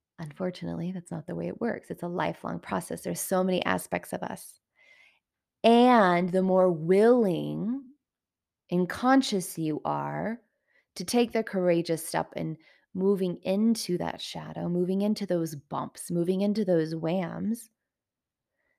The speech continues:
the more readily your consciousness will be able to wrap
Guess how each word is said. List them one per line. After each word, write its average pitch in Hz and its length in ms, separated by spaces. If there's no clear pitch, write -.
the 180 80
more 185 280
readily 196 1080
your 180 300
consciousness 180 1120
will 165 120
be 170 220
able 170 320
to 175 380
wrap 196 680